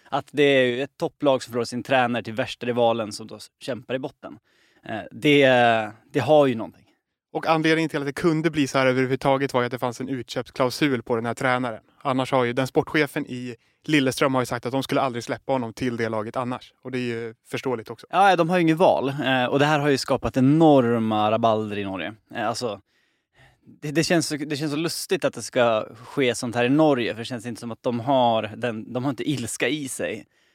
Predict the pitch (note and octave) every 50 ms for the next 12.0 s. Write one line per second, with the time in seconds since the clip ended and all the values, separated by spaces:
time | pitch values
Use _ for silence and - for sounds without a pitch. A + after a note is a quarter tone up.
0 | _ _ - - B2+ B2+ B2+ B2+ B2+ A#2+ B2+ A#2 G#2+ - A#2 A2+ A2 G#2+ G#2 G2+
1 | - - B2+ A#2 A2 G#2+ G2+ G2+ G#2+ A2 - - - G#2 G2+ G2+ G2+ G2+ G2+ G2+
2 | G2+ G2+ G#2+ G#2+ G#2+ G#2+ A#2 A2+ G2+ - - - G#2+ - - - - A2+ A2 A2
3 | G#2 G2+ G2 G2 G2 _ _ _ _ _ _ _ _ - - - B2 - B2 A2
4 | G2 G2+ A#2 A#2+ G#2+ G2 G2+ C3 D3 C#3+ - _ _ _ _ _ - - - D3
5 | C3 C#3+ C#3+ C#3+ C3+ C3 C3 - D3 B2+ B2+ C3 C#3 C3+ C#3 C#3 B2+ - C#3 C#3
6 | C#3 C3+ B2+ A2 - - B2 A2+ A2+ A2 A2 G#2+ A2 _ _ _ - - C#3 -
7 | - D3 C3+ B2 C3 _ _ _ _ _ _ - E3 E3+ D#3 E3+ E3+ F3 D#3 D3
8 | D#3 - - D3+ - - F3+ - _ - - D3 G#2+ G#2+ A#2+ A#2+ B2 - _ _
9 | _ _ _ _ _ _ - D3 - E3 D#3+ D3+ C3 B2+ - - E3 C#3+ C3 B2+
10 | - - D3+ C3 B2+ - - A#2 A#2 C3 C3+ B2+ A#2 G#2+ B2+ A#2+ B2+ B2 C3+ D3
11 | A#2 G2 G2+ G2 - C3 B2+ A2+ A2+ A#2+ A2 G#2+ A2+ A2 G#2+ - - A2+ G#2 G2+